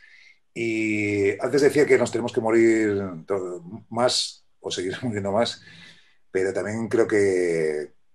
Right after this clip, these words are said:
que nos tienen que ayudar a resucitarnos, o bueno, o a nacer,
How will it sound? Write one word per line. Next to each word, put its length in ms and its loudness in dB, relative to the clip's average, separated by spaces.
que 120 -6
nos 120 -8
tienen 140 -6
que 80 -2
ayudar 200 2
a 20 2
resucitarnos, 920 -6
o 100 -10
bueno, 300 -6
o 140 -4
a 40 0
nacer, 420 -4